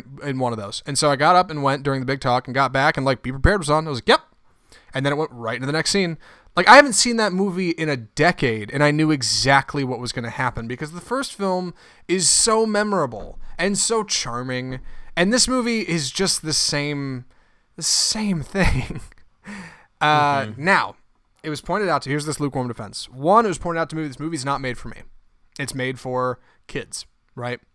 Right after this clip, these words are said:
Speaker 1: who haven't seen the original, and this is a new thing. And that's very true. And I would argue for the emotion, for the music, the beat-for-beat script and plot, I bet for kids now it works just as well as it worked on us back then.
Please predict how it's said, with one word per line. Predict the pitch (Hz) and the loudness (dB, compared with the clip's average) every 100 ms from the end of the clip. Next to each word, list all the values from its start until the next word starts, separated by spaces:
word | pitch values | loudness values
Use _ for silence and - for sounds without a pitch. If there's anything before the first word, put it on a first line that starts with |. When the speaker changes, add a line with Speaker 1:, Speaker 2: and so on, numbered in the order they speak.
| - | -10
Speaker 1:
who | |
haven't | 120 139 165 | -6 -6 -6
seen | 170 180 | -4 -2
the | 196 | 0
original, | 170 143 151 151 - - - | -2 -2 -4 -6 -10 -20 -16
and | 120 | -12
this | 113 | -8
is | 127 | -4
a | |
new | 123 127 | -2 -4
thing. | 113 110 - _ - | -6 -10 -18 _ -4
And | 160 165 | -2 -2
that's | 190 190 | -4 -4
very | 139 127 143 175 | -8 -4 -2 -2
true. | 175 - 127 98 - | -4 -6 -8 -8 -8
And | 151 | 0
I | 156 | 2
would | 196 | 4
argue | 165 165 208 214 214 214 202 | 6 8 8 6 -2 -6 -8
for | - | -8
the | 143 139 | -6 -6
emotion, | 131 190 254 - 240 233 | -2 2 2 2 -2 -2
for | 202 151 | -6 -8
the | 131 | -8
music, | 139 220 196 202 202 - - _ - | -6 -2 0 0 0 -6 -20 _ -14
the | 151 | -10
beat-for-beat | 139 220 - 196 160 185 - | -4 -4 -2 -4 -4 -6 -6
script | - 202 202 202 | -2 0 0 -2
and | 139 | -6
plot, | 131 156 180 - 156 | 2 6 6 4 2
I | 190 | 2
bet | 151 170 208 - | 2 2 0 -2
for | 156 | -4
kids | 185 196 156 - | -2 -2 -2 -6
now | 139 135 175 214 | -4 0 0 0
it | 160 160 | -4 -2
works | 165 165 - | -2 -2 -6
just | 127 - 170 165 - | -12 -6 -4 -4 -6
as | 180 | -10
well | 147 151 147 | -6 -4 -4
as | 127 | -6
it | 131 | -12
worked | 123 131 123 127 | -8 -6 -6 -6
on | 120 - | -10 -10
us | 107 - | -14 -12
back | 110 101 | -12 -12
then. | - - - | -14 -20 -20